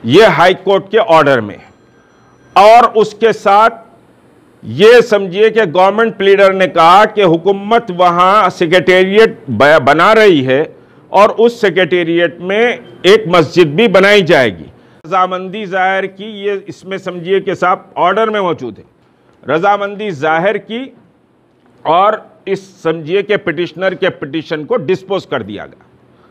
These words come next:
और उसके दूसरे दिन अखबारात में एक खबर शाये हुई।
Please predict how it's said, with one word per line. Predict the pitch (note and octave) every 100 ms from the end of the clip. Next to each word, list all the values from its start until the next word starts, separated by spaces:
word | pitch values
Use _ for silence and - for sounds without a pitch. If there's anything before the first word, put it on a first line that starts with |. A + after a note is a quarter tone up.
| _ _ _ _ - - - - G3+
और | A#3+
उसके | A3+ G#3+ B3 A3+
दूसरे | C#3+ A3+ C#4 C4+ C4
दिन | B3+ B3
अखबारात | G3+ F3+ G3+ G3+ A3+ A#3
में | A#3+ A#3+
एक | A#3+ F#3+
खबर | G#3+ A#3+
शाये | - G3+ F3+
हुई। | B2+ F2+